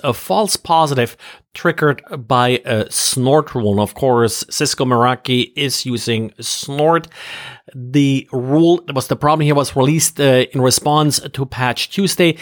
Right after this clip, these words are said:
It has since been removed, but if you're using snort, well, it may also affect you. And that's it for today. Uh, thanks for listening and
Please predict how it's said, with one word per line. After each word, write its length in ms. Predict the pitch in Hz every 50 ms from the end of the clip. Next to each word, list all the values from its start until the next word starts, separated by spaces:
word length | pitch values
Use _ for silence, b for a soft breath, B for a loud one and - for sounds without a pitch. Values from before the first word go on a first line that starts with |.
| B B B
It 100 | 180 139
has 220 | 131 147 147 143
since 420 | - - 180 175 170 165 - - -
been 460 | - 147 131 127 147 139 135 131 123 - -
removed, 640 | 135 120 113 120 117 127 143 156 165 156 - - _
but 400 | - 135 123 113 - _ _ - - _
if 160 | _ - -
you're 80 | 160
using 260 | 214 277 220 - 202 175
snort, 480 | - - 180 180 170 170 165 165 165 B B B B B B
well, 260 | 156 147 143 139 - - _ _ -
it 140 | 147 139 120
may 140 | 135 135 131
also 640 | 123 123 123 110 - - 120 117 113 110 110 - - -
affect 500 | 120 - - - - 190 185 - - -
you. 140 | - - _ _ _ _ _ _ _ _ _ _ _ _ _ _ _ _ _ _ _ _ _ _ _
And 100 | - 160
that's 200 | 180 233 226 202
it 280 | 254 277 - _ - - -
for 480 | - - - - 214 208 214 220 226 208
today. 840 | - 185 139 - 202 165 135 123 123 156 175 208 190 175 160 139 117 90
Uh, 160 | 139 143 123
thanks 520 | 107 - - 156 143 147 160 175 170 -
for 120 | 180 160 202
listening 440 | 254 233 - 202 190 214 214 - -
and 460 | - 147 135 127 123 120 117 110 -